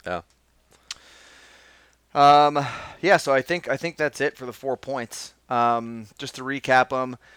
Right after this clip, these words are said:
Speaker 2: first point was don't be too strength-oriented. Make sure you're diversifying. Give people options. Second point, don't be too random. Constantly varied is, sounds nice, but you wanna give people structure so that they can have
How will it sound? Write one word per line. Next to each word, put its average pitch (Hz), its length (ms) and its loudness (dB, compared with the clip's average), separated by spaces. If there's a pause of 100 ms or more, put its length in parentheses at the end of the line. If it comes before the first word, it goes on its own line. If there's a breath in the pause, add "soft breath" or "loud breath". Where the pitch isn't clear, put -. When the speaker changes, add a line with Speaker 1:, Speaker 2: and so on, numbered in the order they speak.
(460 soft breath)
Speaker 2:
first 165 280 -2
point 147 280 -4
was 139 280 -4
don't 139 260 -6
be 139 160 -6
too - 240 -12
strength-oriented. 139 1000 -6
Make 127 200 -6
sure 135 120 -8
you're 131 140 -4
diversifying. 123 880 -2
Give 120 220 -10
people 123 240 -8
options. 120 720 -2
Second 131 400 -6
point, 135 400 -8 (560 soft breath)
don't 135 180 -4
be 127 120 -10
too 143 180 -10
random. 131 600 -4
Constantly 131 560 -6
varied 127 640 -2
is, 117 800 -6 (380)
sounds 131 360 -4
nice, 143 400 -6 (120)
but 120 240 -2
you 123 100 -16
wanna 120 160 -10
give 110 180 -12
people 117 220 -16
structure 123 540 -6
so - 160 -14
that 107 80 -14
they 117 80 -8
can 110 180 -12
have 117 340 -6